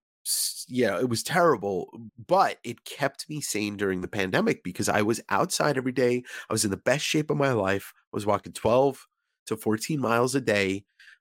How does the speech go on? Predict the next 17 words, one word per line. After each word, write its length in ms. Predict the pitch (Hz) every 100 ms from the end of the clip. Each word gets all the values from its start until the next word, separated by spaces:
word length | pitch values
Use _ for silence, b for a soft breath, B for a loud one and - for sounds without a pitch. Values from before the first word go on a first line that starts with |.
| _
but 140 | 190
I 100 | 202
was 160 | 214 -
working 240 | 196 190
six 240 | 165 170 -
to 100 | 160
seven 300 | - 165 160
days 200 | 165 160
a 40 |
week. 300 | 160 196 - - _
It's 180 | 123 -
what 260 | 180 190
put 200 | - 170 143
me 120 | 127
on 120 | 107
this 140 | 92
path. 260 | - 95 -